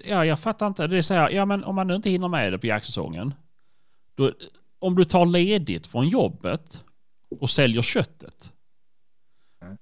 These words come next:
Speaker 1: då, då, då går du inte back på att vara ledig heller. Då kan du ta
Speaker 2: Nej,
Speaker 1: obetald
Speaker 2: inte om,
Speaker 1: ledighet.
Speaker 2: inte om, inte om det är så jävla kräk mycket då, eller vad?
Speaker 1: Ja, men jag menar det, jag menar det. Det är ju, alltså, det,
Speaker 2: Mm.
Speaker 1: det, det hade ju inte lönat sig för en annan. Men,
Speaker 2: Nej,
Speaker 1: eh,
Speaker 2: nej.
Speaker 1: jag har
Speaker 2: Inte
Speaker 1: inga
Speaker 2: jag
Speaker 1: som-
Speaker 2: hemma. Skulle jag gå ut här och skjuta våra trettio då, ja, då är de döda. Sen finns det inga då.
Speaker 1: Nej, nej, men det är ju det. Ehm,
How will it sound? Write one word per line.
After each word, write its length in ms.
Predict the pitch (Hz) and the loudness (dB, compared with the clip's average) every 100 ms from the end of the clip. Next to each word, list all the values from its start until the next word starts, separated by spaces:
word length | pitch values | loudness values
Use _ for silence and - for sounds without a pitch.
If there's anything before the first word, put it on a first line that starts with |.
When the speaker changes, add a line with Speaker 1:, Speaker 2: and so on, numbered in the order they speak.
| - | -10
Speaker 1:
då, 480 | 175 135 107 62 71 | -2 0 0 -2 -6
då, 140 | 127 | -8
då 200 | 127 127 | -4 -2
går 220 | 113 107 | 2 2
du 80 | 156 | 2
inte 160 | 233 113 | 0 -2
back 280 | 92 82 | -4 -6
på 60 | - | -6
att 40 | |
vara 100 | 104 | -4
ledig 320 | 107 120 151 - | -4 -4 -6 -8
heller. 260 | - - - - - | -12 -14 -18 -20 -20
Då 60 | - | -6
kan 100 | 107 | -4
du 40 | 120 | -2
ta 80 | |
Speaker 2:
Nej, 100 | 202 | 0
Speaker 1:
obetald 320 | 151 143 143 95 | -2 0 -2 0
Speaker 2:
inte 100 | 98 | 2
om, 60 | |
Speaker 1:
ledighet. 200 | - 160 135 | 2 2 2
Speaker 2:
inte 20 | 151 | 2
om, 220 | 175 185 | 2 2
inte 220 | 143 151 | 2 2
om 80 | 180 | 4
det 60 | |
är 40 | 196 | 4
så 140 | 170 | 2
jävla 160 | 202 127 | 2 0
kräk 360 | - 139 120 | 2 2 0
mycket 220 | 127 113 117 | -4 -6 -4
då, 180 | 107 107 | -6 -4
eller 100 | 101 | 0
vad? 80 | |
Speaker 1:
Ja, 40 | 175 | 2
men 40 | |
jag 60 | 190 | 4
menar 220 | 196 180 | 6 4
det, 100 | 175 | 4
jag 120 | 113 | 4
menar 240 | 147 147 117 | 4 2 2
det. 60 | |
Det 80 | 117 | 2
är 20 | |
ju, 80 | 156 | 4
alltså, 240 | 139 139 139 | 2 2 -2
det, 100 | 139 | -2
Speaker 2:
Mm. 120 | 131 | 2
Speaker 1:
det, 120 | 139 | 4
det 60 | 135 | 4
hade 160 | 143 | 2
ju 20 | |
inte 120 | 143 139 | 0 0
lönat 240 | 143 135 | 0 0
sig 140 | 117 | -2
för 100 | 104 | -2
en 80 | 127 | -2
annan. 380 | 101 69 67 - - - - - - - - - - - | -4 -6 -10 -14 -20 -20 -20 -20 -20 -20 -20 -20 -20 -20
Men, 360 | - 117 110 107 | -12 -2 0 0
Speaker 2:
Nej, 280 | 107 110 107 | 0 0 0
Speaker 1:
eh, 80 | 110 | -2
Speaker 2:
nej. 300 | 113 117 123 - - | -4 -6 -8 -20 -12
Speaker 1:
jag 160 | 131 120 | -2 2
har 100 | 131 | 2
Speaker 2:
Inte 140 | 127 | 4
Speaker 1:
inga 40 | 131 | 4
Speaker 2:
jag 20 | |
Speaker 1:
som- 120 | 131 123 | 4 2
Speaker 2:
hemma. 160 | 117 | -2
Skulle 180 | - 143 | 0 2
jag 100 | 151 | 6
gå 80 | 156 | 4
ut 100 | 127 | 4
här 160 | 156 | 4
och 60 | 127 | 4
skjuta 260 | 131 120 113 | 0 -2 -2
våra 160 | 117 | -2
trettio 340 | - 120 - 113 | 0 -4 -4 -2
då, 220 | 143 110 | 0 2
ja, 120 | 117 | 0
då 60 | 123 | 0
är 60 | |
de 160 | 113 101 | -2 -4
döda. 320 | 104 104 123 | -6 -6 -6
Sen 160 | 127 117 | -6 -6
finns 180 | 120 - | -6 -8
det 80 | |
inga 120 | 98 85 | -12 -10
då. 140 | 90 | -6
Speaker 1:
Nej, 360 | 123 127 135 139 | -2 0 0 -2
nej, 180 | 151 151 | 0 2
men 80 | |
det 60 | 143 | 2
är 20 | |
ju 60 | 135 | 2
det. 460 | 101 92 107 - 110 | 0 -2 -10 -6 -2
Ehm, 380 | 104 107 107 | 0 0 -2